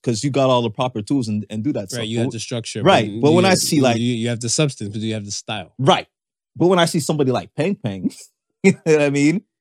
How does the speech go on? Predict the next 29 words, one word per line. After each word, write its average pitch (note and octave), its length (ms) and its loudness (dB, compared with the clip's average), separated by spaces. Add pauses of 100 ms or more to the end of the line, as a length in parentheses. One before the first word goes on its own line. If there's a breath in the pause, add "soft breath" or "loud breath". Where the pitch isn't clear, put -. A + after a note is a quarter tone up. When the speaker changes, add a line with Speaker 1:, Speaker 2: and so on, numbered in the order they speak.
(280)
Speaker 2:
Mm-hmm. G#2+ 140 -4
Speaker 1:
Walk F3+ 240 6
out F3+ 160 4
in D3 60 -2
the D#3+ 80 2
middle E3 260 4 (100)
of D3 80 2
the, D3+ 100 0
uh, D#3 40 -4 (140)
in D3+ 180 2
middle C4 220 6
of A3+ 80 2
the, G3+ 80 6
the, D#3 180 2 (260)
the, A2+ 280 0 (100)
the, B2 460 2 (1500)
the B2+ 80 -2
Speaker 2:
Whatever, A#2 100 -2
Speaker 1:
jungle E3+ 480 4
Speaker 2:
yeah. G2+ 380 -8
Speaker 1:
with C#3 220 2
absolutely F#3 640 4
nothing G#3 400 2
in G3 100 4
his C3+ 180 -2
hands. D3 460 0
Speaker 2:
To A2+ 80 -6
make A2+ 160 -4
an A#2 80 -6